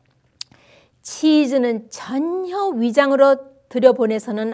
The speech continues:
안 된다." 하셨고, 그거보다 또 한참 후에 천구백오 년, 지금부터 한 백 년 전입니다. 다시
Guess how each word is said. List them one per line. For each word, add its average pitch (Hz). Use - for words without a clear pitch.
안 190
된다." 175
하셨고, -
그거보다 262
또 269
한참 320
후에 196
천구백오 254
년, 156
지금부터 208
한 226
백 196
년 262
전입니다. 170
다시 233